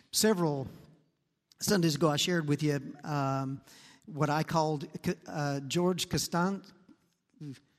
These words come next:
George Costanza Christianity from Seinfeld. I don't know if you, you remember the episode. If you, if you, I, I was in Brazil when Seinfeld happened,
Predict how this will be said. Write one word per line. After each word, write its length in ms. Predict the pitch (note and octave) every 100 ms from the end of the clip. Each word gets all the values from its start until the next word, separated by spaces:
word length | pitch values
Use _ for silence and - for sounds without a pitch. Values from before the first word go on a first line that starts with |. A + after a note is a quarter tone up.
| _ -
George 460 | D3 E3+ F3+ -
Costanza 600 | - C3+ - E3 F#3 F3 E3
Christianity 640 | F#3+ E3+ F3 E3 F3+ F3+
from 220 | - C#3+
Seinfeld. 600 | - E3 F#3+ A#3 A#3+ A#3+ - _ _ _ _ -
I 80 |
don't 100 | B3
know 60 | A#3
if 100 | F3+
you, 140 | G3+ -
you 160 | G3
remember 260 | G3 G3+ G3+
the 200 | E3 F#3
episode. 560 | F#3+ E3+ - D3 D3
If 100 | C#3+
you, 120 | D#3+ -
if 120 | -
you, 140 | D#3
I, 160 | - A3 A3 -
I 60 | A#3
was 180 | B3 F3
in 100 | E3
Brazil 380 | D3 C3 D#3 E3
when 140 | E3
Seinfeld 560 | - E3+ E3+ F3+ F3+ E3+
happened, 360 | F3+ E3+ F#3